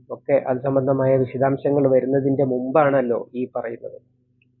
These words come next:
ഈ ആയത്തിറങ്ങുന്ന സമയത്ത് അങ്ങനെ പറയാനേ പറ്റുകയുള്ളൂ. അത്തരം ആളുകൾക്ക് ഉള്ള സഹായവും അവർക്കുള്ള നിയമപരിരക്ഷയും ഒക്കെ വരാൻ പോകുന്നുണ്ട്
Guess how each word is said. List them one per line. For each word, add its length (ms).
ഈ 120
ആയത്തിറങ്ങുന്ന 640
സമയത്ത് 360
അങ്ങനെ 300
പറയാനേ 420
പറ്റുകയുള്ളൂ. 680
അത്തരം 420
ആളുകൾക്ക് 420
ഉള്ള 360
സഹായവും 720
അവർക്കുള്ള 440
നിയമപരിരക്ഷയും 1080
ഒക്കെ 180
വരാൻ 400
പോകുന്നുണ്ട് 540